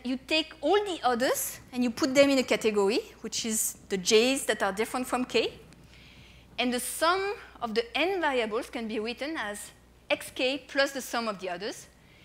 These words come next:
And this one, if I want to, uh, minimize the variance of the portfolio, I need to make each K as negatively correlated as possible compared to the sum of the others.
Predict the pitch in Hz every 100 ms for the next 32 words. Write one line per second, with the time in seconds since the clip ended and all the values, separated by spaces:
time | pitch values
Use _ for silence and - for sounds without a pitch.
0 | - - - 226 226 208 381 - - 254
1 | 622 - - - - - - - _ -
2 | - - - 240 233 311 440 - - 269
3 | 262 - - - _ 226 196 185 180 175
4 | - 214 311 349 330 302 240 240 262 262
5 | - 202 180 190 185 185 185 - 202 220
6 | 508 - - - - - 226 294 349 349
7 | 254 226 226 - 370 - - - 254 370
8 | - - - _ _ _ - 294 349 330
9 | 311 285 - 262 254 269 240 220 240 208
10 | - 196 208 202 - - - - - -
11 | _ - - - 240 240 254 220 214 -
12 | 208 208 190 - 180 - - -